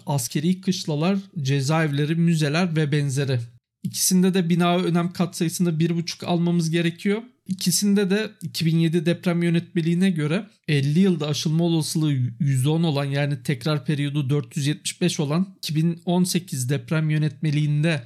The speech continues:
D D iki depremi olarak geçen depremde hemen kullanım şartını sağlaması gerekiyor bu yapıların. İki bin on sekiz yönetmeliğinde D D bir diye tabir edilen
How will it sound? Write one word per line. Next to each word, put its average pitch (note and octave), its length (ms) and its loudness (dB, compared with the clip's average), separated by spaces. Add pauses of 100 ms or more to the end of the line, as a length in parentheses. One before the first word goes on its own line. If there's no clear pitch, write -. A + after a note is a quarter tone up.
(140)
D C#3+ 260 0
D D3+ 100 2
iki D3 280 -2
depremi D3+ 400 0
olarak C#3 480 -2
geçen C#3+ 480 -2
depremde D3+ 640 -2 (120)
hemen F3+ 380 4
kullanım F#3 600 2
şartını E3+ 500 0
sağlaması D3+ 500 0
gerekiyor C3+ 420 -2
bu C3+ 60 2
yapıların. B2 420 -2 (240)
İki F3+ 240 -4
bin F#3 120 4
on G3+ 160 2
sekiz F3 340 0
yönetmeliğinde D3 840 0
D C#3 260 0
D C#3+ 280 0
bir - 380 0 (240)
diye C#3 220 0
tabir C#3 300 0
edilen C3+ 420 0